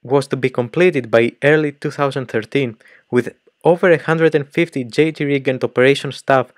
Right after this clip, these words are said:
being fully trained. The next part was to mainstream this work and push a reduced level one tradecraft of this training to over five hundred G C H Q analysts,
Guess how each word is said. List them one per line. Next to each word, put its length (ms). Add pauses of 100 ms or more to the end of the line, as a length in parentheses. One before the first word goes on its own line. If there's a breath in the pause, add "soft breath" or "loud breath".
(140)
being 240
fully 400
trained. 460 (1040 soft breath)
The 160
next 340
part 400 (120)
was 220
to 320
mainstream 720
this 240
work 320 (420)
and 240
push 380 (180)
a 140
reduced 580
level 460
one 280
tradecraft 600
of 140
this 280 (200)
training 380 (200 soft breath)
to 160
over 240
five 460
hundred 420
G 120
C 180
H 280
Q 300
analysts, 560